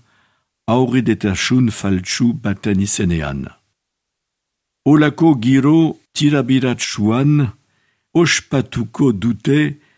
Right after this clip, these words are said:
giristinoek egu berri besta, menturaz, Isaias profetaren hitz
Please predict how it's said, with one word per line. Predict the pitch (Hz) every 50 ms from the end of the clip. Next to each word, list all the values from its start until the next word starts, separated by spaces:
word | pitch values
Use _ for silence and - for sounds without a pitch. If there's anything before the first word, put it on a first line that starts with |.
| _ _ _ -
giristinoek | 95 85 104 131 135 123 131 127 107 - - - 120 110 101 104 104 104 117 123 123 120 - - - _ _ _ _ _ -
egu | - 117 110 107 127
berri | 117 101 123 113 98 107 117 110
besta, | 98 101 95 - - - - 107 113 127 131 _ _ _ _ _ _ _ _ _ _ _ _ _ _ _
menturaz, | - 98 98 110 123 131 123 110 107 - 117 107 98 107 113 120 131 127 - - - - - - _ _ _ _ _ _ _ _ _ _ _ _ _ _ _ _ _ _ _ _ -
Isaias | 143 151 147 - - 156 139 127 117 113 131 147 147 139 - - -
profetaren | - - 101 120 120 113 - 127 113 - 120 110 110 123 139 139 127 117 113 - _ _ _ _ _ _
hitz | - 123 139 139 143 - - - - - - - - -